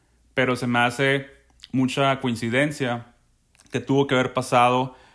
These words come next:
precisamente esto en el año veinte veinte para que pudiéramos tener una visión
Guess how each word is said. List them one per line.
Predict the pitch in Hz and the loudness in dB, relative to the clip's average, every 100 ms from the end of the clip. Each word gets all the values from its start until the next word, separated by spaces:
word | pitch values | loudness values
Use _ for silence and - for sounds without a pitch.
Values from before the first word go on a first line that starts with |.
| _ | _
precisamente | 110 123 113 131 127 123 120 127 120 117 120 | -8 -6 -2 0 2 2 0 0 -2 0 0
esto | 117 - 120 117 - _ - | 0 0 0 0 -10 _ -10
en | 104 | -6
el | 104 113 | -2 0
año | 120 123 117 107 | 0 0 -2 -6
veinte | 110 123 135 127 | -2 0 2 0
veinte | 120 139 156 135 120 - - - - | 2 2 0 -2 -2 -4 -18 -10 2
para | 117 113 | 2 2
que | 117 | -2
pudiéramos | 117 120 123 135 143 139 | 0 2 4 2 0 -2
tener | 117 120 131 | -2 0 0
una | 127 135 135 | 0 2 2
visión | 110 - 123 131 | -2 -2 -2 -2